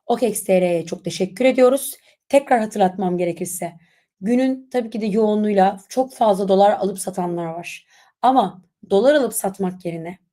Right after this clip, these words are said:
daha düşük makaslar ve işlem komisyonlarıyla Tether işlemi yapmanız daha mantıklı olur. Özellikle okex T R'de limit emirli Tether işlemi de yaparsanız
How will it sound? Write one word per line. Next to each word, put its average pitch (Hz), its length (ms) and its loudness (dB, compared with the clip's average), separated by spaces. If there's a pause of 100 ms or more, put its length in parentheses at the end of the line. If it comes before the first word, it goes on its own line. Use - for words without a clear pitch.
(400)
daha 262 280 4
düşük - 300 -6
makaslar 233 680 0
ve 233 60 -8
işlem 233 440 -4
komisyonlarıyla 202 880 -4 (400)
Tether 240 420 -2
işlemi 214 380 -6
yapmanız 196 680 -6
daha 190 180 -4
mantıklı 175 420 -8
olur. 254 360 -10 (560)
Özellikle 214 800 0
okex 202 340 -8
T 185 160 0
R'de 170 280 -6 (480)
limit 233 320 0
emirli 208 420 0
Tether 226 280 -4
işlemi 190 340 -4
de 180 40 0
yaparsanız 240 800 -4